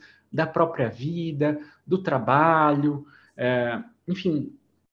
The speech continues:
como que, como que isso tudo tá pra aquela pessoa em específico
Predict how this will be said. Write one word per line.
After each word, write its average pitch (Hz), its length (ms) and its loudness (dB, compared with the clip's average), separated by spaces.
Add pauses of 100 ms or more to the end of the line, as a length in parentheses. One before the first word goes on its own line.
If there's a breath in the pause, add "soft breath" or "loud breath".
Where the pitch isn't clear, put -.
(160)
como 247 300 2
que, 196 880 0
como 262 220 -2
que 226 200 0
isso 269 300 0
tudo 233 380 -2
tá 196 480 2
pra - 180 -4
aquela 247 420 2
pessoa 220 440 -2
em 208 100 2
específico 214 1040 -6